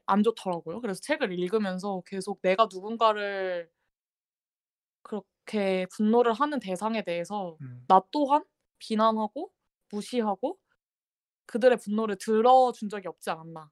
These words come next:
Speaker 1: 이런 생각이 들면서 어, 참 뭔가 죄책감도 들고 뭔가 애틋함도 들고
Speaker 2: 음.
Speaker 1: 불편함도 들었던?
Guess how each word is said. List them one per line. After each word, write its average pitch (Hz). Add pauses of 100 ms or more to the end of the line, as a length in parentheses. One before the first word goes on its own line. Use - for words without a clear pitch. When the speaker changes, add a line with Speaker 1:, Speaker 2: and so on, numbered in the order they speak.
Speaker 1:
이런 202
생각이 226
들면서 175 (1400)
어, 175 (440)
참 214
뭔가 196 (1080)
죄책감도 254
들고 156 (500)
뭔가 180
애틋함도 233
들고 170 (160)
Speaker 2:
음. 127
Speaker 1:
불편함도 226
들었던? 180